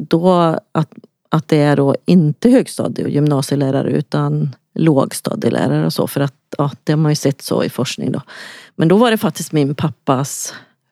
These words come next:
chef då. Min pappa jobbar på verkstad och då var det han som sa till min pappa att, eh, eh, "Nu tycker jag att du ska prata med din dotter. Det ska hon väl inte bli. Hon ska väl inte bli lågstadielärare. Hon ska väl läsa något annat."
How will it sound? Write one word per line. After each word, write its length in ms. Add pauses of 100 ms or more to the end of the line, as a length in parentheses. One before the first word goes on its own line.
(180)
chef 360
då. 120
Min 140
pappa 280
jobbar 300
på 460
verkstad 520
och 320
då 320
var 100
det 60
han 400
som 400
sa 260
till 120
min 120
pappa 280
att, 280
eh, 260 (680)
eh, 120
"Nu 360
tycker 240
jag 40
att 60
du 120
ska 360 (100)
prata 440
med 320 (160)
din 360
dotter. 380
Det 200
ska 140
hon 80
väl 140
inte 580 (180)
bli. 360
Hon 160
ska 140
väl 80
inte 160
bli 160
lågstadielärare. 1040
Hon 140
ska 160
väl 140
läsa 300
något 260
annat." 640